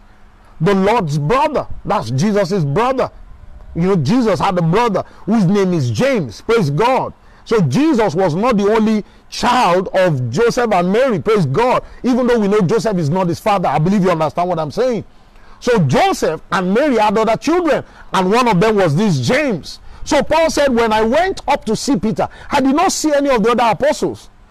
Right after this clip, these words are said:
I saw Peter and I saw James, Jesus' brother." Now in verse twenty,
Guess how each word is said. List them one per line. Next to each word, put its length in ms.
I 80
saw 280
Peter 480
and 180
I 120
saw 220
James, 840
Jesus' 600
brother." 480
Now 140
in 100
verse 180
twenty, 380